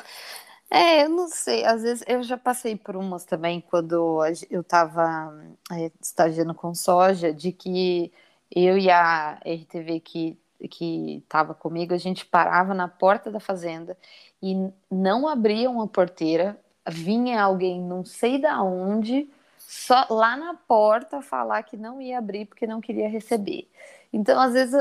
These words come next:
eu acho que é porque eles recebem muita gente, talvez, eles são muito assediados e eles não têm paciência pra ficar acompanhando. Ou, sei lá, às vezes alguém já fez alguma besteira e aí você tá pagando pato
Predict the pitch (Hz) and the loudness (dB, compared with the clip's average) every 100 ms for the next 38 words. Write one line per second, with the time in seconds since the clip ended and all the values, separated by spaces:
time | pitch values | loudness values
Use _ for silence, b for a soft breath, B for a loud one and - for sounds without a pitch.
0 | 277 - 254 240 247 - - 247 233 226 | 4 4 4 6 2 0 -14 -8 -6 -6
1 | 233 214 233 226 214 220 214 202 185 190 | -10 -4 -4 -2 -4 -4 -2 -2 -2 -6
2 | 196 226 240 254 196 170 175 185 190 - | -4 -2 0 0 2 0 0 -2 -4 0
3 | 165 156 160 156 156 156 160 180 175 180 | 0 0 -2 -2 -4 -8 -2 -2 0 -2
4 | 190 190 - 165 165 202 156 156 156 156 | -2 -4 -2 -6 0 2 4 2 -2 -6
5 | 147 156 160 156 170 170 170 165 165 - | -6 -2 -2 -4 -8 -10 -8 -8 -8 -10
6 | - 165 170 - 165 - 156 160 170 190 | -6 -6 -6 -4 -6 -8 -8 -6 -4 -2
7 | 196 175 165 180 180 165 - b b b | -2 -2 0 0 0 -2 -8 b b b
8 | b - 226 262 294 226 202 185 185 202 | b 4 4 4 4 4 4 0 -4 -2
9 | 214 208 196 214 214 202 202 196 185 202 | -2 -2 -6 -8 -8 -8 -8 -8 -4 -2
10 | 196 214 214 - 170 190 208 180 160 151 | 0 0 -2 -4 0 2 4 4 2 -2
11 | _ _ _ _ _ - 185 175 180 180 | _ _ _ _ _ -2 4 4 4 0
12 | - 202 196 202 190 190 190 170 170 180 | -2 -2 0 -2 -2 -2 4 6 6 4
13 | - 170 | 0 -8